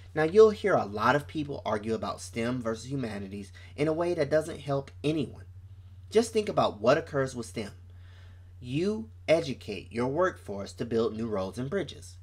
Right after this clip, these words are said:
But with the humanities, you learn critical thinking and analysis.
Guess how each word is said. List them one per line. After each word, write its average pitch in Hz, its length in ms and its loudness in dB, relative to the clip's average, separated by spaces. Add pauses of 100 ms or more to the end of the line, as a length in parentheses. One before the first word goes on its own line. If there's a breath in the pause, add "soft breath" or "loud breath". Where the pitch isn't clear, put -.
(400 loud breath)
But 160 160 4
with 180 120 -2
the 185 60 -8
humanities, 147 680 -2
you 123 160 -4
learn 98 220 -4
critical 107 440 -8
thinking 151 340 -4
and 147 280 -2
analysis. 104 680 -6